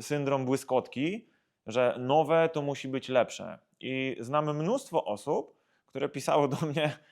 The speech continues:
"Oj, Maciek, robię tam, nie wiem, program X Y Z albo jeden z twoich programów i generalnie wszystko jest świetnie,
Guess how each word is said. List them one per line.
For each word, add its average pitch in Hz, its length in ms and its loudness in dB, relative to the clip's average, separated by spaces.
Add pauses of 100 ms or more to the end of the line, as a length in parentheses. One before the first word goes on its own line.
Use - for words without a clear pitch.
(440)
"Oj, 180 240 6
Maciek, 160 360 0
robię 143 240 2
tam, 131 200 -2
nie 131 80 -4
wiem, 110 300 -4
program 127 440 -2
X 139 220 -8
Y 120 280 -2
Z 170 400 2 (360)
albo 120 380 2
jeden 120 280 2
z 107 60 -10
twoich 147 340 2
programów 151 760 0 (120)
i 139 440 0
generalnie 143 500 4
wszystko 151 300 -2
jest 117 120 0
świetnie, 208 540 2